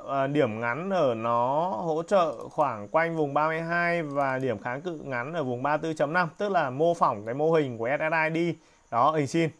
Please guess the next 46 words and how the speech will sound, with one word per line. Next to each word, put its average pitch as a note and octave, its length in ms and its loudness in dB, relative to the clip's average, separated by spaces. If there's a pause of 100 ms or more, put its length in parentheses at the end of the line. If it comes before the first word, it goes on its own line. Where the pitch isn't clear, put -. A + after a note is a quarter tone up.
Đó, B2 260 -2
các - 80 -6
anh D3+ 80 -6
chị D3+ 140 -6
có C3 120 -2
thể C3+ 120 -2
nhìn A#2 120 -6
thấy A#2+ 100 -2
đấy. C#3 200 -4
Đó, B2 260 -8
đó, A#2+ 160 -10
đó, A2+ 200 -6
đó. A#2 160 -4 (260)
Thì D3+ 160 2
chúng C#3+ 140 -4
ta, F3 200 2 (280)
ờ, C3+ 260 0
áng D3 180 2
áng, E3+ 320 4
áng D3+ 140 -2
áng D3+ 260 -2
khi G#3+ 240 2
mà E3+ 140 2
cổ B2+ 100 2
phiếu B2+ 220 0
về E3 300 8
đến C#3 160 0
gần E3 140 0
cái C#3+ 60 -4
vùng D3 160 -2
kháng B2+ 140 -6
cự D3 240 -8
chúng C#3 120 -6
ta D3+ 160 -2
chốt G3 160 -2
bớt G#3 260 0
và B2 140 0
về C3 240 2
đến B2 100 -4
cái D3 80 -8
hỗ D3+ 140 -6
trợ D#3 200 2
chúng C3+ 100 -10
ta D3 80 -4
mua D3+ 160 0
lại. D#3 160 2